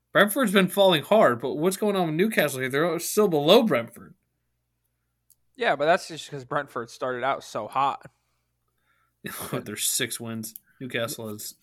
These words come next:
Speaker 1: four, but ten draws.
Speaker 2: I honestly think New-, Newcastle's whole team, whole team is injured. Saint Maximin, starter, hurt. Wilson, starting striker, hurt. Manquillo, I'm pretty sure starts. Trippier, they're starting right back. He's hurt.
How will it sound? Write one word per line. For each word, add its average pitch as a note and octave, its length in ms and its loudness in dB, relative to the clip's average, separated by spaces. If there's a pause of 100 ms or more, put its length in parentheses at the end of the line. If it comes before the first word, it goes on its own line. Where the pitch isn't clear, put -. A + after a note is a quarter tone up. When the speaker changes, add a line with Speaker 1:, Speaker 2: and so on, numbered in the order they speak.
(160)
Speaker 1:
four, B2 400 -4
but A2 200 -10
ten B2 180 -8
draws. A2 440 -6 (180)
Speaker 2:
I E3 140 2
honestly A#3 280 -2
think G3+ 220 -4
New-, E3 260 -8
Newcastle's D#3+ 600 -6
whole C#3+ 180 -4
team, C#3+ 320 -14
whole C#3+ 180 -6
team B2+ 240 -14
is A#2+ 80 -18
injured. A#2+ 320 -14 (1600)
Saint D#3+ 260 -6
Maximin, E3 480 -2
starter, D#3 480 0
hurt. C3 400 -4
Wilson, D3 420 -6
starting D3 380 -4
striker, D3 480 -6
hurt. B2+ 340 -4 (2000)
Manquillo, D#3 600 -4
I'm B2+ 80 -6
pretty D3 180 -6
sure C#3 160 -10
starts. B2+ 380 -8
Trippier, D3+ 380 -8
they're C#3 100 -6
starting C#3 280 -10
right C3 180 -6
back. B2+ 280 -8
He's C#3 300 -10
hurt. A#2+ 320 -8